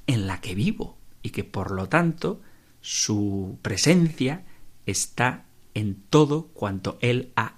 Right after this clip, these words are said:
hecho, también en lo material, también en la creación física, también en este mundo en el que Él ha querido que yo viva.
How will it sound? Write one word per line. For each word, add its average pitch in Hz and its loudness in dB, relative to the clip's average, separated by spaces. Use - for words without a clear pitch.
hecho, - -2
también 110 4
en 95 -4
lo 95 -2
material, 90 -8
también 110 2
en 98 -4
la 95 -6
creación 92 -8
física, - -10
también 131 4
en 104 -2
este 123 -2
mundo 123 2
en 107 -4
el 104 -2
que - -6
Él 165 4
ha 117 2
querido 107 0
que 98 -6
yo 95 -2
viva. - -12